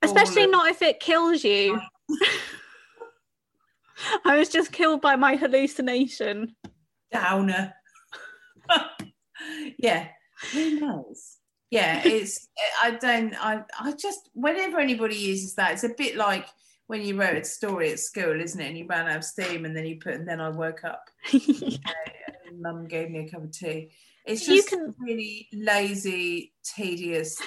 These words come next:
Speaker 2: thinking.
Speaker 1: You can see why these kind of folk-,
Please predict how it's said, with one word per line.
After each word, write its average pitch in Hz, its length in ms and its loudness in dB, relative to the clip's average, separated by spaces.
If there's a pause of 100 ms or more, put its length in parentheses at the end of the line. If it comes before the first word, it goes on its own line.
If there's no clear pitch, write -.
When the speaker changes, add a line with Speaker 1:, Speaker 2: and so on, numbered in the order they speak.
Speaker 2:
thinking. 160 320 -8 (1300)
Speaker 1:
You 330 160 8
can 370 180 4
see 403 300 4
why 330 580 2 (840)
these 269 360 2
kind 269 220 4
of - 80 2
folk-, - 420 0